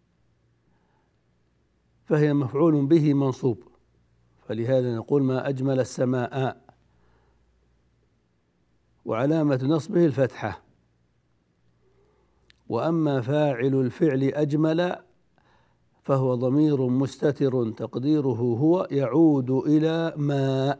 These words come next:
لأنها اسم نكرة يعود إليها الضمير، فيكون هذا الأسلوب كبقية الأساليب المشابهة الأخرى في اللغة، نحو:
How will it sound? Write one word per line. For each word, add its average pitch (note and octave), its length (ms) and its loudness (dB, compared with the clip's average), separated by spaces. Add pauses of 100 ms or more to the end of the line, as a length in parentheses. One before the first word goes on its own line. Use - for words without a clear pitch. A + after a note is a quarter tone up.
(220)
لأنها C3 500 -2
اسم C#3+ 260 -2
نكرة C3+ 560 0 (840)
يعود C3 360 -2
إليها C#3 380 0
الضمير، D#3 520 2 (3250)
فيكون C3 580 2
هذا C3+ 280 0
الأسلوب C#3 680 0 (800)
كبقية D3 880 2
الأساليب C3+ 600 2
المشابهة C3+ 720 0
الأخرى C3+ 400 0
في B2+ 100 -2
اللغة، D3+ 480 0 (720)
نحو: E3+ 440 2